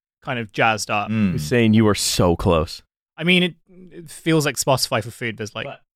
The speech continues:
Speaker 1: there's not really
Speaker 2: He's
Speaker 1: that
Speaker 2: trying
Speaker 1: much
Speaker 2: to
Speaker 1: else
Speaker 2: get
Speaker 1: to
Speaker 2: me to, like, cook from the Ethel Cain cookbook.
Speaker 3: No, here's the thing. It doesn't give you the recipe.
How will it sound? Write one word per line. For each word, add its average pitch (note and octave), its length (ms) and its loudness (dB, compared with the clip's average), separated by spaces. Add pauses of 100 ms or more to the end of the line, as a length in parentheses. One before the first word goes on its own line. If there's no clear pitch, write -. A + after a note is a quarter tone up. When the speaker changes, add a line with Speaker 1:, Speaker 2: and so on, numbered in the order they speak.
(160)
Speaker 1:
there's A#2+ 140 -12
not B2+ 160 -8
really A#2+ 160 -2
Speaker 2:
He's E3 100 4
Speaker 1:
that D3+ 100 2
Speaker 2:
trying F3 140 6
Speaker 1:
much D#3 80 4
Speaker 2:
to - 40 6
Speaker 1:
else D3 80 6
Speaker 2:
get C3+ 80 4
Speaker 1:
to A2+ 60 -6
Speaker 2:
me B2+ 140 4
to, - 120 -4
like, G2+ 380 2
cook - 320 0
from G2 160 0
the F#2+ 120 2
Ethel F#2+ 300 0
Cain F2 300 -4
cookbook. - 560 -10 (260)
Speaker 3:
No, C3+ 140 -4 (160)
here's F3+ 260 2
the E3 100 0
thing. G#2+ 360 0 (180)
It C3 260 -2
doesn't E3+ 480 2
give D3 200 4
you C#3+ 140 6
the B2+ 120 2
recipe. A#2 720 2